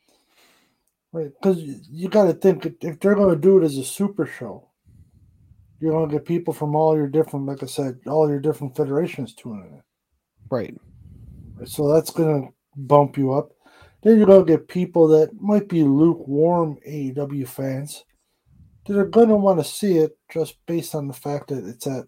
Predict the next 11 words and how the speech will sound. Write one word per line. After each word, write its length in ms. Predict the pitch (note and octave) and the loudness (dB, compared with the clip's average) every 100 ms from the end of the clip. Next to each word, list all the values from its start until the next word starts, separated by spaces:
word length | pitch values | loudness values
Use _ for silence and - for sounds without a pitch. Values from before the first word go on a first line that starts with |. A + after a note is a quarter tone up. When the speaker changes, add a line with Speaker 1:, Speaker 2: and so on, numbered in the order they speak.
| _ _ _ _ - | _ _ _ _ -14
Speaker 1:
Wembley. 360 | C3+ D3 - - _ _ _ _ _ _ _ _ _ | -10 -10 -12 -20 _ _ _ _ _ _ _ _ _
Speaker 2:
Yeah. 280 | A2+ G#2 B2+ D#3 - - - _ _ - | -12 -12 -12 -16 -20 -20 -20 _ _ -16
Speaker 1:
Right, 220 | C3 C#3 | -14 -8
so 120 | - | -2
that's 220 | D#3+ F#3+ | 0 0
gonna 180 | - F#3 | 2 2
get 220 | D3+ D#3+ | 4 0
you 80 | D#3+ | 0
some 220 | C#3+ D3+ | -4 -2
extra 300 | C#3+ - - | -2 -4 -10
buys. 540 | B2 E2 F2 A#2 B2+ | -10 -10 -10 -12 -14